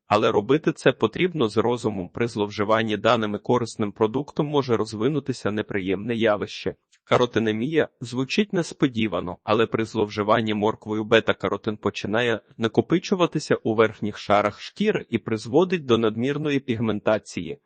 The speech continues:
Шкірні покриви починають набувати характерний жовтий відтінок. На щастя,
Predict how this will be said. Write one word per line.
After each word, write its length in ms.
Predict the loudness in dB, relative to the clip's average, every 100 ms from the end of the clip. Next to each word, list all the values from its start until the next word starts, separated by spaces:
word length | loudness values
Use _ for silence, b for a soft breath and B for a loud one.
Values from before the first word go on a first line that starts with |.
| _
Шкірні 520 | -16 0 4 6 4
покриви 500 | 4 4 4 2 2
починають 640 | 4 4 2 2 4 2 2
набувати 540 | 0 2 4 4 2
характерний 720 | 0 4 4 2 -2 -4 -4 -2
жовтий 400 | 0 0 -2 -4
відтінок. 680 | -4 _ -2 -2 -4 -10 -8
На 140 | -4
щастя, 580 | -4 0 0 0 -6 -6